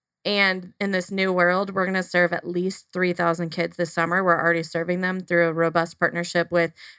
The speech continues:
Boys and Girls Club. We're serving all of their kids in all of the clubs around the valley, bringing not just one, but several programs to the students this summer, so that they're gonna walk away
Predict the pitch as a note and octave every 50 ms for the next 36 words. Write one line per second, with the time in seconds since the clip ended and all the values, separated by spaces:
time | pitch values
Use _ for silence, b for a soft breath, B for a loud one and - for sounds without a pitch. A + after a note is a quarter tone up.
0 | B _ G3+ G3+ F#3 F#3 F3 E3 E3 D#3+ E3 E3+ - - G#3+ G#3 A3+ A3+ A#3 -
1 | F#3 F#3 F3+ - F#3 F3 F3+ F3+ - _ _ - F3 F3+ F3+ F#3 G3 G3+ G3+ G3+
2 | G#3 G3+ G#3 G#3 - - F3 E3 E3 D#3+ E3 E3 - - - F#3 F3+ E3+ - _
3 | - F3 F3+ F3 F3 F3+ F3 F3+ F3 - - F3 F3 E3+ F3 E3+ E3+ E3+ E3+ E3
4 | E3 F#3 G3+ G3 F#3+ F#3 F3 E3+ D#3 D#3+ B B B B B B G3 G#3 G#3 G#3
5 | G#3 G3 G3 F#3+ G3 G3+ G3 - G#3 G3+ G3+ _ G3 F#3+ F#3+ F#3 F#3 F3+ F#3 F3
6 | - - - - G#3 G#3+ G#3+ G#3+ G3 F3 E3 - F3 E3 E3 E3 E3 E3 E3 E3
7 | - - E3 E3 D#3+ D#3+ - - - E3+ E3 E3 D#3 D#3 - E3 D#3 - E3+ E3
8 | E3 D#3 D#3 D#3+ - - D#3+ E3+ F3 F3 F3+ F3+ F#3 F3 E3+ E3+ E3+ E3 D#3+ -
9 | D#3+ D#3 D#3+ E3 F3+ -